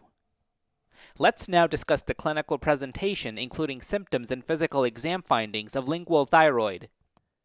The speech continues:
Symptoms include dysphagia for solids and hypothyroidism if the tissue is hypoactive. Physical exam findings would include palpation of the midline mass.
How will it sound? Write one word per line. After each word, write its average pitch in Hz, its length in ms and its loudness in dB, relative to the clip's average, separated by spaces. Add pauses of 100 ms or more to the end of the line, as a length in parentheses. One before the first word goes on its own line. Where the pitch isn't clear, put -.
(460)
Symptoms 147 560 -4
include 131 420 -4
dysphagia 147 640 0
for 131 160 0
solids 143 720 2 (160)
and 127 120 -4
hypothyroidism 160 1120 4
if 143 120 -2
the - 120 -4
tissue 160 420 -4
is 113 180 -2
hypoactive. 127 840 2 (960)
Physical 143 480 0
exam 123 400 0
findings 110 600 -4
would 131 140 0
include 135 400 -4
palpation 151 580 2
of 120 120 -6
the 117 80 -2
midline 139 540 0
mass. 131 640 -2